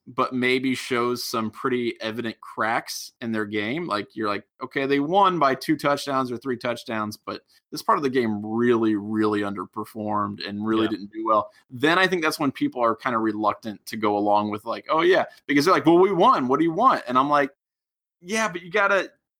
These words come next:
Speaker 1: you can't be just satisfied with that." So I think it's, it's kind of an interesting give and take. And I, like I said, I think you've balanced that throughout your career really, really well. Um,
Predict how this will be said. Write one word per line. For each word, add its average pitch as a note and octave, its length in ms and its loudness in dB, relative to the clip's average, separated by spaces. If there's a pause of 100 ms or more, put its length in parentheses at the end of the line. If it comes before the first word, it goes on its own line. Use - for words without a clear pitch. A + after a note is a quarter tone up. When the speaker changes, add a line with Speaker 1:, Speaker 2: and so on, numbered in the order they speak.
(360)
Speaker 1:
you E3 100 -8
can't F#3 320 -4
be F3 120 -4
just D3 200 -4
satisfied C3+ 520 -2
with G2+ 100 -8
that." F#2+ 180 -8
So C#3+ 100 -4
I C3+ 80 0
think F#3+ 140 -4
it's, - 180 -10
it's - 200 -12
kind E3+ 180 -4
of D#3 100 -4
an C#3+ 60 -4
interesting B2+ 440 -6
give A#2 160 -4
and A2 120 -6
take. A2 500 -6
And A2+ 420 -4
I, C#3 160 -2
like D#3 200 -2
I D3 40 0
said, A2+ 260 -4
I A2+ 100 -2
think C#3 200 -8
you've B2+ 200 -6
balanced A2+ 400 -4
that G#2 240 -8
throughout A2 240 -6
your G#2+ 120 -8
career G#2 360 -8
really, G#2+ 380 -6
really G#2 260 -6
well. G2+ 420 -4 (520)
Um, G2+ 480 -4